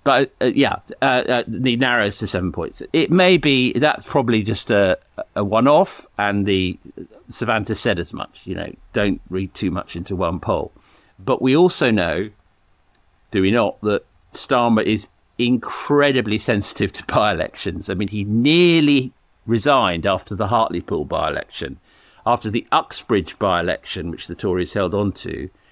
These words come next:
he panicked way out of all proportion over the ules,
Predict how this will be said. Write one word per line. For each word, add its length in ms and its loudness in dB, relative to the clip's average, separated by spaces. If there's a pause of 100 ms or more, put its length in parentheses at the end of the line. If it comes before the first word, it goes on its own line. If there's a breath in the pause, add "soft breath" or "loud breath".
(240 soft breath)
he 180 -2
panicked 600 -4 (180)
way 440 2
out 260 -2
of 260 -2
all 220 -2
proportion 840 -4 (320 soft breath)
over 560 0
the 320 -4
ules, 720 -2